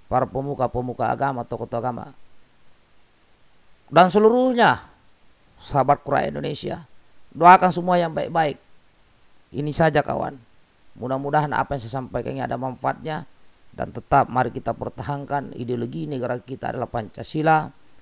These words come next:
N K R I harga mati, berbeda-beda suku, agama, ras, etnis, golongan, tetapi kita tetap satu jua,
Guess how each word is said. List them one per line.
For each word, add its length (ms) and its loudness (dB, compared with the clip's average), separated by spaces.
N 160 -6
K 240 -2
R 80 -2
I 80 2
harga 240 -2
mati, 480 -4
berbeda-beda 1200 2
suku, 480 -2
agama, 400 0
ras, 320 -2
etnis, 320 -8
golongan, 400 -4
tetapi 640 -8
kita 640 -6
tetap 400 -6
satu 320 -6
jua, 400 -2